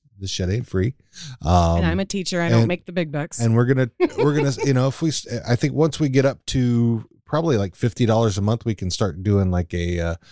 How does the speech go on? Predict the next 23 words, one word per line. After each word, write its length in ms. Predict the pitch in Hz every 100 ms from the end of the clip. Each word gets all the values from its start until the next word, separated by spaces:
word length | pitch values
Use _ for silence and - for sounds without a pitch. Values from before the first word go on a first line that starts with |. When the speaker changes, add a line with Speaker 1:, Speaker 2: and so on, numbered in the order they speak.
| - - _ -
Speaker 1:
a, 140 | 90 -
a 60 | 92
t-shirt 400 | 123 104 117 92
giveaway 580 | 110 110 98 90 90 - _ _
Speaker 2:
Yeah. 80 | 143 104
Speaker 1:
for 80 | 101
our 220 | 90 95
Patreon 500 | 87 104 90 95 85
subscribers. 540 | - 92 - 87 85 -
So, 220 | - 98 90
Speaker 2:
Very 80 | 85
cool. 200 | 85 147
Speaker 1:
you 80 | -
know, 220 | 85 90 - _ _ _ -
uh, 540 | 85 82 82 80 87 - -
we'll 100 | 104
see 140 | -
how 100 | 107
that 140 | 98 90
works 240 | 98 -
out. 200 | - - - -
Um, 680 | 95 90 90 90 92 92 92
but 260 | 95 90